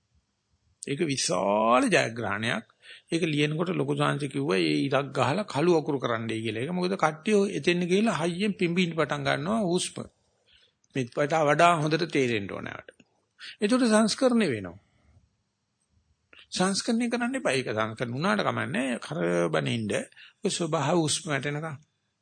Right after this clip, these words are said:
ඊට පස්සේ මේ හුස්ම වැටෙනවා තේරෙනවා නම් ඒත් ඒකට හද්ද ඇහෙන්නේ නැතුව ආ නෙවෙයි. හිතවිලි නොයනවා නෙවෙයි. වේදනා නොයනවා නෙවෙයි. නමුත් ඒ කලබල කරන්න එපා.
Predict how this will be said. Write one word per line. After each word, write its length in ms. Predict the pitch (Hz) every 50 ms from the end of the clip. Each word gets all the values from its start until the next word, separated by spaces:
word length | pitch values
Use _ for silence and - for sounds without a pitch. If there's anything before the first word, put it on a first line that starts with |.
| _ _ _ _ _ _ _ _ _ _ _ _ _ _ _ - - _
ඊට 200 | - 190 202 196
පස්සේ 300 | 196 190 185 180 - 185
මේ 120 | 170 175 170
හුස්ම 340 | 160 156 147 - - 165 151
වැටෙනවා 400 | 143 135 127 151 147 147 147 131
තේරෙනවා 500 | 139 135 131 127 123 135 127 131 117 92
නම් 140 | 101 127
ඒත් 160 | 147 160 151 156
ඒකට 240 | 151 143 135 165
හද්ද 300 | 156 123 117 110 107 107
ඇහෙන්නේ 320 | 120 110 104 113 120 123 120
නැතුව 260 | 110 107 - 135 123
ආ 300 | 120 123 127 127 127 127
නෙවෙයි. 340 | 131 135 165 214 233 147 82 - - 98 - _ _ _ _
හිතවිලි 460 | - - 120 - 135 117 113 120 127 117
නොයනවා 540 | 117 117 120 123 123 123 120 117 120 131 143
නෙවෙයි. 380 | 151 175 220 277 277 208 131 98 - -
වේදනා 440 | 117 127 139 139 135 147 156 156 156
නොයනවා 440 | 151 156 160 175 175 185 180 175 180
නෙවෙයි. 340 | 208 277 302 220 107 104 - - - - - - - - -
නමුත් 300 | - 190 196 214 202 202
ඒ 100 | 196 190
කලබල 460 | - - - 147 151 160 151 151 180
කරන්න 360 | 180 - 160 180 180 165 151 147
එපා. 440 | 139 - - - 82 80 85 -